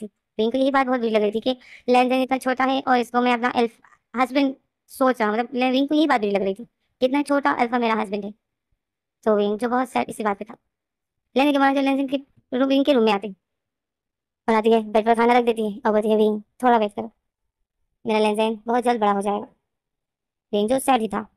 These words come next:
"थोड़ा वेट, ये थोड़ा वेट नहीं है क्या गाइस, बहुत ज़्यादा वेट करना पड़ेगा विंग को। लेनजेन अभी चौदह साल का है,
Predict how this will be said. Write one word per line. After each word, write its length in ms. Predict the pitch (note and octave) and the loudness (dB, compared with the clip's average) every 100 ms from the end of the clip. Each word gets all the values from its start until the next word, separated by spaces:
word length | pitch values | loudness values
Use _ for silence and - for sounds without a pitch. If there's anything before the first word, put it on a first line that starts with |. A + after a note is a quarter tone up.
| _ _ _ _ _ _ _ _ _ _ | _ _ _ _ _ _ _ _ _ _
"थोड़ा 140 | A3 A3+ | -2 2
वेट, 180 | A#3 B3 _ _ _ _ _ _ _ | 0 -2 _ _ _ _ _ _ _
ये 80 | B3+ | -4
थोड़ा 180 | B3 B3+ | 0 0
वेट 140 | C4+ C4 | 2 0
नहीं 200 | B3+ B3+ | 0 0
है 60 | |
क्या 160 | G3+ G3 A3 _ - | -2 -4 -8 _ -4
गाइस, 260 | G3+ G#3+ - _ _ _ | -2 -4 -12 _ _ _
बहुत 200 | A3 A#3 | -4 -2
ज़्यादा 220 | A3 A#3 A#3+ | 0 2 2
वेट 160 | A#3 | 0
करना 200 | A#3 A3 | -2 -4
पड़ेगा 200 | G#3 G3+ | -2 -2
विंग 160 | G#3 G3+ | -4 -6
को। 120 | - - _ _ _ _ | -12 -20 _ _ _ _
लेनजेन 200 | A3 B3+ | 0 0
अभी 100 | C#4+ | 0
चौदह 240 | D4 A3 G#3+ | -2 -2 0
साल 180 | G#3 | -2
का 80 | |
है, 60 | G#3 | -6